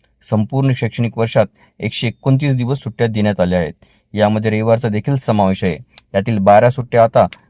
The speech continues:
दिवाळीत दिल्या जाणार आहेत. शालेय शिक्षण विभागाने जाहीर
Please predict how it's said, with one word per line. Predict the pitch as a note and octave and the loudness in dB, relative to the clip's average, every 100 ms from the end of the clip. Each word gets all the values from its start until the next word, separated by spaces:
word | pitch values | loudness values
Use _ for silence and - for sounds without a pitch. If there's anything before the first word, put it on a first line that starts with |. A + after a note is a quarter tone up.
| - | -12
दिवाळीत | A2 A2+ B2+ C3+ | -4 2 2 2
दिल्या | B2 A2+ A2 | -2 -2 0
जाणार | G2 F#2+ | 2 2
आहेत. | F#2 D#2+ - _ | 0 -2 -8 _
शालेय | - - G#2 A2+ | -12 2 2 4
शिक्षण | C3 - - B2 | -2 -4 -4 -2
विभागाने | A#2 A2+ A2+ | 0 0 -2
जाहीर | A2 A2 | 0 0